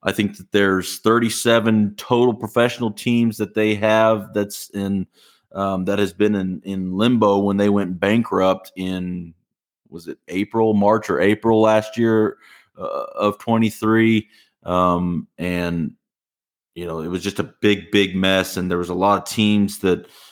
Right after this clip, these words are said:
um, once, once Bally Sports took over, the, the contracts were too high, and there's a lot of, there's a lot of fans that lost their team, that, you know, lost, um, th-,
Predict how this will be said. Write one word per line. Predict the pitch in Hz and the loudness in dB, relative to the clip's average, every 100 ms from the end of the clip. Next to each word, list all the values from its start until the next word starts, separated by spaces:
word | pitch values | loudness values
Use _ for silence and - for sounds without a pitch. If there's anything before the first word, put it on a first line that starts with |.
| _ - | _ -8
um, | 87 90 85 87 | -4 -2 -2 0
once, | 101 104 - - | 0 0 -4 -10
once | 110 110 104 | -4 -2 -2
Bally | 104 120 113 | 0 2 2
Sports | - 110 113 - | 0 0 -2 -2
took | - 92 117 | -4 -2 2
over, | 127 127 120 123 120 110 - _ _ _ | 2 2 2 2 2 -2 -10 _ _ _
the, | - 92 87 | -6 -6 -6
the | 82 | -8
contracts | - 143 139 135 151 131 131 | -6 -2 0 0 0 0 -2
were | 123 | -8
too | - 131 | -6 -6
high, | 113 120 120 120 120 | -2 2 4 4 2
and | 117 104 | 0 -2
there's | 107 101 | -4 -4
a | |
lot | 95 101 131 | -6 -4 -2
of, | 123 113 101 | -2 -4 -4
there's | 110 113 | -2 0
a | |
lot | 110 143 | 2 2
of | 139 | 0
fans | - - 101 143 131 110 98 | -4 -6 -2 0 0 0 0
that | 104 90 | -4 -4
lost | 87 90 95 113 123 - | -8 -8 0 2 2 0
their | 120 113 107 | 0 0 -2
team, | - 135 135 127 104 | -4 0 2 2 0
that, | 101 110 | 0 0
you | 104 | 0
know, | 98 - - - | 0 -4 -20 -16
lost, | - 107 117 113 - - - | 0 2 2 -2 -6 -10 -4
um, | 95 92 90 85 82 _ - - - _ _ _ _ _ _ _ _ _ _ _ _ _ - - _ _ _ _ _ _ _ _ - | 0 2 0 -2 -8 _ -20 -20 -20 _ _ _ _ _ _ _ _ _ _ _ _ _ -18 -18 _ _ _ _ _ _ _ _ -18
th-, | 64 | -12